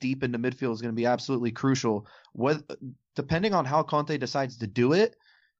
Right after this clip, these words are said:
is still up to question. So, I mean, I know the second half,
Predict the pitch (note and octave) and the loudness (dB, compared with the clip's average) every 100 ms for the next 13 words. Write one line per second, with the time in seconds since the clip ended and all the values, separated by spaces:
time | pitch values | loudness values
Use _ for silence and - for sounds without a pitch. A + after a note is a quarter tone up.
0 | _ C#3 D3 - E3 C#3+ C#3+ C3+ C3+ C3+ | _ -2 -2 0 2 2 0 -6 -2 -2
1 | C3+ A2+ G2+ - A#2+ A2+ - - _ - | -2 -8 -8 -2 0 0 -4 -20 _ -10
2 | B2 C3 E3 F3 C3+ D#3 D3 C3 C3+ B2 | -2 0 2 2 0 -2 -2 -2 0 0
3 | A#2+ | -2